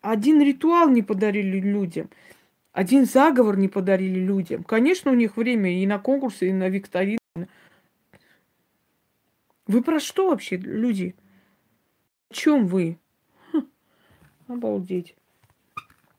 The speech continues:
Реально смешно. Акции, конкурсы, детский сад. А магия здесь при чём? Магия здесь ни при чём.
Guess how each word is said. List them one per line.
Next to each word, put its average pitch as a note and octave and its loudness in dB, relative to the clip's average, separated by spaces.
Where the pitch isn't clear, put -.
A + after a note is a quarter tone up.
Реально G#3 -2
смешно. E3+ -10
Акции, B3+ 0
конкурсы, A#3 -4
детский A3+ -8
сад. F#3 -12
А G#3 -6
магия A3+ 2
здесь F#3 -6
при F#3+ -8
чём? F3+ -12
Магия A3 -6
здесь G3 -10
ни G#3 -6
при G3+ -10
чём. F3 -12